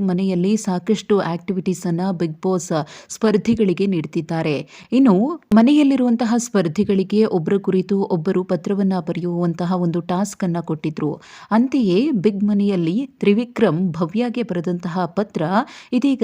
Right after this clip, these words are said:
ಸಿಕ್ಕಾಪಟ್ಟೆ ಗಮನ ಸೆಳೀತಾ ಇದೆ. ಈ ಸೀಸನ್ನಲ್ಲಿ ಜೋಡಿ ಹಕ್ಕಿಗಳು ಅಂತಾನೆ ಹೆಸರುವಾಸಿಯಾಗಿದ್ದಂತಹ ಭವ್ಯ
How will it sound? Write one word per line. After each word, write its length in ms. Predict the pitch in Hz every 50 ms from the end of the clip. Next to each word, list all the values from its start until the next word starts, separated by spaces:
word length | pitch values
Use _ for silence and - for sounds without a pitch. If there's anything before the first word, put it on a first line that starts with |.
| 208
ಸಿಕ್ಕಾಪಟ್ಟೆ 680 | 214 - - 214 - 254 247 240 - 185 - 185 190 180
ಗಮನ 300 | 160 170 165 196 214 202
ಸೆಳೀತಾ 480 | 170 - - 160 151 156 151 - 160 156
ಇದೆ. 580 | 151 147 160 165 143 - - - - - - -
ಈ 140 | 233 262 285
ಸೀಸನ್ನಲ್ಲಿ 760 | 262 - 254 247 233 233 254 247 240 233 233 214 175 180 208
ಜೋಡಿ 320 | 196 170 - 185 202 214 240
ಹಕ್ಕಿಗಳು 580 | 220 - 220 214 - 226 214 214 208 214 233
ಅಂತಾನೆ 320 | 233 190 180 - 202 202 214
ಹೆಸರುವಾಸಿಯಾಗಿದ್ದಂತಹ 1600 | - - 190 180 160 - 196 180 180 175 160 160 - 175 170 156 156 156 151 151 156 170 165 180 - 190 190 202 160 135 - - - - - - 180
ಭವ್ಯ 340 | 147 170 202 196 220 254